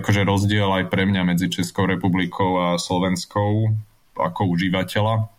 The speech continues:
aj s tým, ako som napríklad sa pohyboval po tom Brne, ktoré teda, akože, ako mesto chváliť nemôžem, na,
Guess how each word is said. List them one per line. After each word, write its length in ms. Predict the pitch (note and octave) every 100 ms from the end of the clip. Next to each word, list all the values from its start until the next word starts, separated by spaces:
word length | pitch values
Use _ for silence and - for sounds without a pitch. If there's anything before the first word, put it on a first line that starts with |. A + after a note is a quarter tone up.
| -
aj 100 | F#2
s 80 | F2 -
tým, 160 | F#2
ako 160 | F#2+ F2+
som 160 | F2+ F2+
napríklad 480 | F2 F2 F2+ F#2+ F2
sa 80 | -
pohyboval 520 | F#2 F#2 F#2 F#2+ F#2 F#2
po 80 |
tom 240 | F2+ G2 F2+
Brne, 240 | F2+ F#2
ktoré 320 | F2+ - G2
teda, 400 | F2 G2+ G2 F#2+
akože, 400 | F#2 G#2 G2+ F2+ - - _ -
ako 360 | F2+ G#2+ A2 A#2
mesto 320 | A2+ A2+ A#2
chváliť 380 | G#2+ A2+ A#2 G#2
nemôžem, 540 | F#2+ G#2+ G#2+ F#2 G2 G#2 G#2+ E2 F#2 F#2+
na, 240 | F#2 F#2